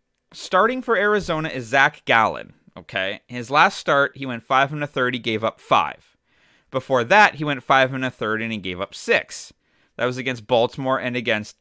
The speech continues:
uh, L A Dodgers. Good teams. Chicago's a good team. He did have a run before that where he gave up only two earned runs over his previous eighteen innings, but he hasn't been all that great in his last two starts. And then for the Cubs,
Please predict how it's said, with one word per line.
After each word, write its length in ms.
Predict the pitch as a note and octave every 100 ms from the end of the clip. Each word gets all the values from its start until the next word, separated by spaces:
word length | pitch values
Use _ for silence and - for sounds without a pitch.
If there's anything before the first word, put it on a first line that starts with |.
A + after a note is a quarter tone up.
| _
uh, 480 | E2 F2 F2 F#2+ F2+ -
L 180 | B2 A3
A 180 | D#3+ - _ - - _ _
Dodgers. 560 | C3 A2 F#2 - - _ _
Good 180 | C4 G#3+
teams. 480 | E3+ F2+ - - _ _ _ _
Chicago's 480 | - - B3+ E4+ A3+
a 60 | C3+
good 180 | G#2 D#2
team. 300 | F#2 A#1 - _ _ _ _ _
He 160 | D3+
did 160 | C#3 E3+
have 160 | G3+ G#3+
a 80 |
run 240 | F#3+ D#3 D#3+
before 420 | A#2+ - G#3 A3
that 220 | D#3+ C3+
where 140 | B2+ C3
he 80 |
gave 260 | B2 C3 B2
up 180 | B2 -
only 260 | C3+ C3+ B2
two 280 | - - E3
earned 200 | D3+ B2+
runs 280 | B2 B2+ B2
over 240 | A#2+ A#2
his 100 | A2
previous 480 | - D3 B2+ A#2+ -
eighteen 400 | A2 A2+ - A#2+
innings, 440 | F#3 D#3+ B2 B2 _ _ _ _ _
but 100 | C3
he 60 |
hasn't 360 | C3 G3 B3+ C4+
been 120 | G#3+
all 220 | F#3+ D3+
that 240 | E3 E3+ D#3
great 240 | C#3+ C3+
in 80 | -
his 140 | C3+
last 340 | B2+ A2+ A2 -
two 140 | G#2+
starts. 400 | G2 - F3 A#2+
And 80 | -
then 100 | F3
for 140 | F3+
the 80 | C3
Cubs, 580 | G2 - C#4+ D3+ G#2+ -